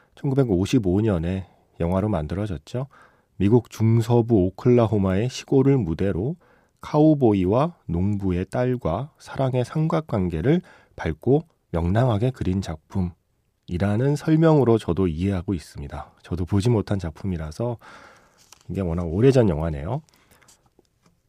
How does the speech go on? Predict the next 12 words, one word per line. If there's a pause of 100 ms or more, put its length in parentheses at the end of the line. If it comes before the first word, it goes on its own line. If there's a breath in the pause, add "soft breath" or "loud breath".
(680)
노래는
좋습니다. (140)
자,
설날
특집 (100)
매직아웃
스페셜,
우리가
사랑한
뮤지컬
영화 (120)
사십.